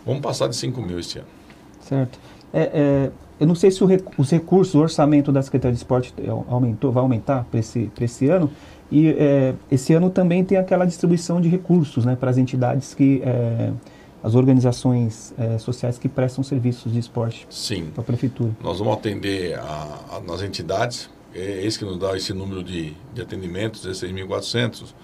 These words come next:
Speaker 1: que atendeu dois mil e dezenove. Nós vamos repassar dois mil, dos, dois mil, dois milhões duzentos e cinquenta mil, mais ou menos, pra vinte e cinco modalidades, pra poder fazer os atendimentos.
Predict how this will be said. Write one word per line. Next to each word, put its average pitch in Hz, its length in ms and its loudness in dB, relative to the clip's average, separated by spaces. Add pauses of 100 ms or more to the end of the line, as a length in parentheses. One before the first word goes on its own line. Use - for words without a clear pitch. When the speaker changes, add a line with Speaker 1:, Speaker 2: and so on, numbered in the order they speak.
(300)
Speaker 1:
que - 80 -10
atendeu 90 300 -4
dois 90 160 -2
mil 92 120 -4
e - 0 -
dezenove. 92 400 -2 (580)
Nós 92 120 -6
vamos 110 180 0
repassar 110 440 0
dois 110 240 2
mil, 131 320 -2
dos, 110 560 -8 (220)
dois 117 180 2
mil, 117 160 -2 (360)
dois 107 180 4
milhões 120 560 2 (400)
duzentos 127 460 0
e - 20 -2
cinquenta 147 380 0
mil, 101 240 -4
mais 92 200 -6
ou 98 60 -4
menos, 104 240 -4
pra 107 200 0
vinte 139 200 -4
e - 40 -6
cinco 151 200 -4
modalidades, 120 680 -6
pra - 140 -8
poder 95 260 -6
fazer 95 220 -4
os 95 100 -6
atendimentos. 101 680 -6